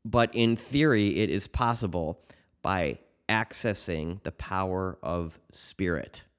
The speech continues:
So, this is the prayer. So we had the text above, and now I'm reading the italicized section. You guys should know the drill by now. "Father, what you have given cannot hurt. So grief and pain must be impossible.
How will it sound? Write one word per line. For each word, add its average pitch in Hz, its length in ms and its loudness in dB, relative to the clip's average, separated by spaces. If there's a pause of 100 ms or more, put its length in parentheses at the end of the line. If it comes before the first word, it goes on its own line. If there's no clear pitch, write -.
(880)
So, 90 340 0 (720)
this - 160 -4
is 117 80 -2
the 113 100 -2
prayer. 117 360 6
So 110 120 -2
we 104 100 4
had 87 100 2
the 87 40 -4
text - 400 2
above, 98 280 4
and 90 80 2
now 87 80 2
I'm 90 100 2
reading 90 180 0
the 87 120 0
italicized 87 800 2
section. 123 480 4
You 90 120 4
guys 82 200 2
should 71 160 -6
know 80 120 0
the 76 100 -6
drill 92 200 4
by 90 160 4
now. 90 300 2 (500)
"Father, 131 540 8
what - 280 0
you 98 100 2
have 95 220 2
given 147 600 6 (100)
cannot 131 400 6
hurt. 113 420 -2 (1400)
So - 240 0
grief 156 400 8
and 208 160 6
pain 139 420 6
must 104 380 -2
be 92 220 4
impossible. 101 720 0